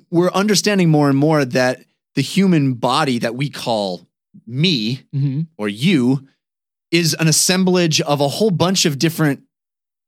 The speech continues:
Speaker 1: creatures and,
Speaker 2: Yeah.
Speaker 1: eh, eh, you know, organisms and microbes that are all hanging out, contributing to,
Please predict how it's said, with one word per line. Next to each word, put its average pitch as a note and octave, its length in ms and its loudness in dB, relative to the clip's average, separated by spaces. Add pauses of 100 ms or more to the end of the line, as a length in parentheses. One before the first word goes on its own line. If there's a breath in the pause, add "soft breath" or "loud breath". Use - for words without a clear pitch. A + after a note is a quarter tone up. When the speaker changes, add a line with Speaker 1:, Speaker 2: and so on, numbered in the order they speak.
(680)
Speaker 1:
creatures C#3 600 0
and, B2 140 0
Speaker 2:
Yeah. D#3+ 180 0 (160)
Speaker 1:
eh, C3 100 -14 (200)
eh, C#3 80 -10 (160)
you D#3 140 -4
know, C3 240 -2
organisms D#3 680 2
and C3 80 0
microbes C#3+ 680 0 (240 loud breath)
that D3+ 100 0
are D#3+ 60 2
all E3 440 2 (280 soft breath)
hanging G3 280 0
out, G3 440 0
contributing F#3 640 0
to, D#3 220 0